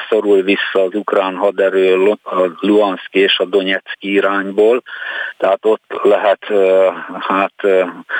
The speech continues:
nagyon csúnya képeket készíteni a háborúról. Odesszát és Kijevet nem ajánlanám, hiszen,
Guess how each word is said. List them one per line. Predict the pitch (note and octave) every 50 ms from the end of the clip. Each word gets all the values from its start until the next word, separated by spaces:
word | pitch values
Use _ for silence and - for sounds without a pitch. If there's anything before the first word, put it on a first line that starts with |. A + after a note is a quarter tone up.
| - - -
nagyon | - - - - F#3+
csúnya | - - - - G#3 G#3+
képeket | - - A3 G#3+ - - A3 - - G#2+ - -
készíteni | - A3 A3 - - - A2 - _ - A2 A2 A2 A2+
a | A2 G#2
háborúról. | A2+ A2+ A2 G#2+ G#2+ A2 A2+ A2+ A2+ A2+ A#2+ B2 B2 B2+ A#2+ - - - - - - - - _
Odesszát | C#3 B2+ A2+ A#2 A2 G2+ - - - A#2+ G#2+ G#2 G2+ - -
és | G#2 G2 F#2 - -
Kijevet | - - A2 G#2+ G2+ F#2+ G3 G3 - -
nem | - - G2+ G2+
ajánlanám, | F#2+ - F#2 F#2 F#2+ F#2 F#2+ G2 G2 G2+ G2+ G#2+ G#2 G2+
hiszen, | G2 G2+ - - - G#2+ G2 G2 F#2+ F#2